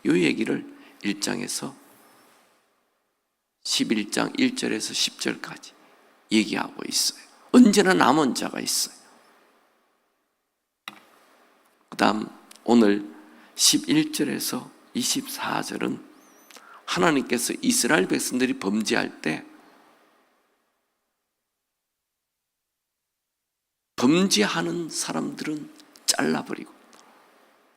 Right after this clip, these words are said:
원 뿌리는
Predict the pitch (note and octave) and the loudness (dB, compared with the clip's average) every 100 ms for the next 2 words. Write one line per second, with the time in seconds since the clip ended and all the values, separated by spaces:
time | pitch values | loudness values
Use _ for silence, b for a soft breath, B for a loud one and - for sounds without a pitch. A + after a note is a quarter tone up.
0 | _ _ _ _ _ _ _ _ _ _ | _ _ _ _ _ _ _ _ _ _
1 | _ _ _ - A2+ C#3 F#3 G3+ G3 - | _ _ _ 2 8 8 8 0 -6 -16
2 | - - _ _ _ _ _ _ _ _ | -20 -20 _ _ _ _ _ _ _ _
3 | _ G3+ A3 G3+ - E3 - | _ 0 4 4 2 -2 -8